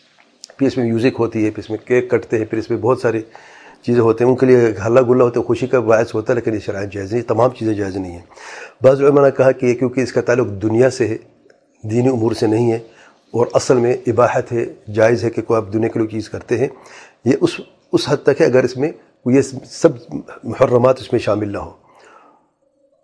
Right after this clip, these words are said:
اور پھر یہ طریقہ ہم کہاں سے آیا ہے؟ یہ ہمارا مسلمان کو طریقہ تو ہے ہی نہیں۔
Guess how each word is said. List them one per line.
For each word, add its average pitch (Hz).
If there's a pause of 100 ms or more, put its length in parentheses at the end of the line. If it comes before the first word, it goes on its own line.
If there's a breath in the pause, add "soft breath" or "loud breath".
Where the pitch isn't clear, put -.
(540)
اور 120
پھر 151
یہ 147
طریقہ 135
ہم 135
کہاں 135
سے 110
آیا 95
ہے؟ 82 (640)
یہ 113
ہمارا 123
مسلمان 123
کو 123
طریقہ 110
تو 101
ہے 92
ہی 90
نہیں۔ 82